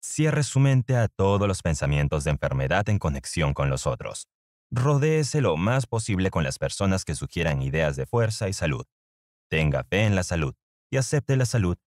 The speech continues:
como un hecho actual presente en su vida. Afirme que la salud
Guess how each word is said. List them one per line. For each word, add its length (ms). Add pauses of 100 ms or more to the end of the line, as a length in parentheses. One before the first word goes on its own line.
(140)
como 200
un 160
hecho 240
actual 340
presente 520
en 60
su 120
vida. 320 (800)
Afirme 460
que 100
la 100
salud 340